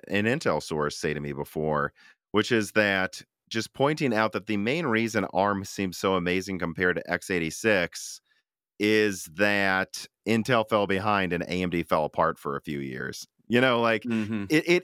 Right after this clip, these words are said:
Speaker 1: isn't the fact that x eighty-six can't perform efficiently, and I think what we're seeing right now is that it certainly can, and it is now. So I think this was just more, like, in depth, like,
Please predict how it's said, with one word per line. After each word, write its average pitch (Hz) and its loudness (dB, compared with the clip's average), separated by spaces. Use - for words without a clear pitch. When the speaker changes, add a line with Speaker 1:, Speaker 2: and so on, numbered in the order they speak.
Speaker 1:
isn't 180 2
the 139 4
fact 117 0
that 107 2
x 107 -2
eighty-six 101 -4
can't 98 -4
perform 87 -2
efficiently, 78 -2
and 76 0
I 78 0
think 104 -4
what 101 -4
we're 76 -2
seeing 135 0
right 85 2
now 80 0
is 92 -2
that 98 2
it 104 -2
certainly 160 2
can, 131 2
and 123 2
it 110 2
is 92 2
now. 69 -10
So 127 2
I 147 4
think 190 0
this 165 2
was 143 2
just 127 -2
more, 120 4
like, 101 0
in 113 0
depth, 104 2
like, 95 0